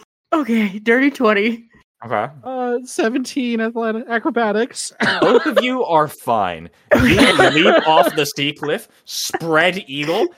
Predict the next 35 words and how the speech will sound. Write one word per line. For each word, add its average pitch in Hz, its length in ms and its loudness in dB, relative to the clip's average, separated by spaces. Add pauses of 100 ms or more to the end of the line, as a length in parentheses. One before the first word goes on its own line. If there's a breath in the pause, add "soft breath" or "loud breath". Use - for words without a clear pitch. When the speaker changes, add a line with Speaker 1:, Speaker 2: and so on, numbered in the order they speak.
(200)
Speaker 2:
and, 170 180 -2
like, 160 280 0 (260)
wingsuit, 160 920 -2
like, 113 320 -4
<laughs> - 0 -
s-, 180 500 -6
uh, - 1080 -4
wingsuit 220 500 -2
as 156 120 0
best 156 220 0
you 147 100 -4
can 139 220 0
without 120 260 2
an 123 80 -4
actual 120 340 -2
wingsuit. 107 400 -4
Your 113 120 -6
coats 156 380 -2
are, 139 160 0
like, 135 200 -4
your 135 80 -6
simultaneous 151 640 0
coats 131 260 0
are 120 80 0
just 117 200 -8
flipping 143 500 2
behind 143 320 4
you 135 100 2
in 123 60 -2
the 123 60 2
Speaker 3:
Right. 120 220 2
Speaker 2:
wind. - 140 -6
Speaker 3:
Our 311 140 0
giant 269 760 -6
coats. 247 540 -4